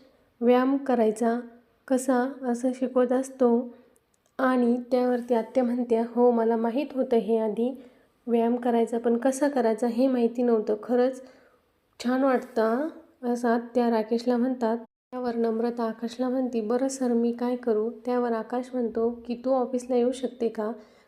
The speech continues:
तूच येऊन ईश्वरीला समजावून सांगू शकते." त्यावर नम्रता म्हणते, "मी ऑफिसला?" आकाश म्हणतो, "हो,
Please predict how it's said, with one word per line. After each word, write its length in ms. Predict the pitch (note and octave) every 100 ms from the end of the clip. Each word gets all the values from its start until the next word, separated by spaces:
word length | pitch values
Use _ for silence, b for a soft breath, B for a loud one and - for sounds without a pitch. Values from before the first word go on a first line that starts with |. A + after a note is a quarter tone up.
| B -
तूच 280 | C4 C4+ D4+
येऊन 400 | - B3+ A#3+ B3
ईश्वरीला 540 | A#3+ - B3 A#3+ A#3+
समजावून 480 | A#3+ A#3 A3 A3+ B3
सांगू 320 | A#3+ A3+ A#3
शकते." 640 | B3 A#3 - A3+ A#3 A#3 -
त्यावर 260 | B3+ B3+
नम्रता 400 | A#3 A3+ A3 A#3
म्हणते, 200 | B3 A#3
"मी 280 | A#3 B3 D4+
ऑफिसला?" 540 | C4+ A3+ C4 C4+ C#4+ C#4 C#4 B B B B _ _
आकाश 260 | B3 A#3 C4 C4
म्हणतो, 240 | A#3 A3
"हो, 380 | A3 C4 C4+